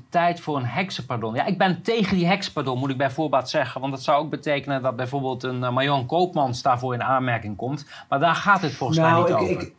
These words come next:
Speaker 2: of, of Kaag, en ik snap die, al die grapjes wel om de uiterlijke gelijkenis. Maar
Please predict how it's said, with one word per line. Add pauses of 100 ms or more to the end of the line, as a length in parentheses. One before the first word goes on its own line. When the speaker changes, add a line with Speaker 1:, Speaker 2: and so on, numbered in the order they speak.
(320)
Speaker 2:
of,
of
Kaag,
en
ik
snap
die,
al
die
grapjes
wel
om
de
uiterlijke
gelijkenis.
Maar